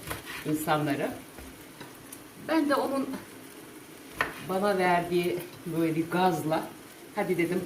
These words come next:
"başlayalım bir yerden." Yani zaten aklımızda vardı böyle bir şey, çocuklarla beraber, bizim çocuklarla beraber. Öyle başladık bakalım. İnşallah güzel olur.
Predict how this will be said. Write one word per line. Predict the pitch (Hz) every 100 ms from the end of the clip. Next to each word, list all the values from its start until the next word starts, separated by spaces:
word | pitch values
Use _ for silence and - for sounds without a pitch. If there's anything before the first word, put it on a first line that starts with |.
| -
"başlayalım | 170 - 185 170 175
bir | 180
yerden." | 170 151 147 160 175 170
Yani | 180 147 151
zaten | 175 190 151
aklımızda | 170 - 185 175 185 175
vardı | 180 170 147
böyle | 151 143
bir | 139
şey, | 151
çocuklarla | 151 165 - 165 151 135 139
beraber, | 143 131 127 135 131
bizim | 131 147
çocuklarla | 151 - 160 156 143
beraber. | 131 127 123 170 - - - - - - - - - - - -
Öyle | - 269 233 247
başladık | 294 302 302 302 -
bakalım. | 233 220 185
İnşallah | 220 240 262 226 247 -
güzel | 214 247 226
olur. | 175 226